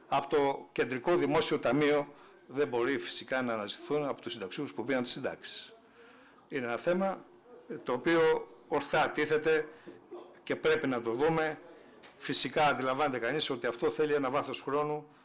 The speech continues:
ε, για να το δούμε. Είμαστε σε μια πάρα πολύ δύσκολη περίοδο.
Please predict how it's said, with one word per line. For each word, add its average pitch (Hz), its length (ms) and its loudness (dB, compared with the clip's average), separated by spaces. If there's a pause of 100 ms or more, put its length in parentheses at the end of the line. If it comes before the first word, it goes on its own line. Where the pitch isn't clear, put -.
(520)
ε, 120 400 -2
για 127 200 -4
να 123 160 -4
το 123 100 -4 (760)
δούμε. 160 260 2
Είμαστε 156 280 0
σε - 100 -2
μια 147 440 0
πάρα 151 240 2
πολύ 143 200 -2
δύσκολη 147 600 -4 (380)
περίοδο. 107 540 -4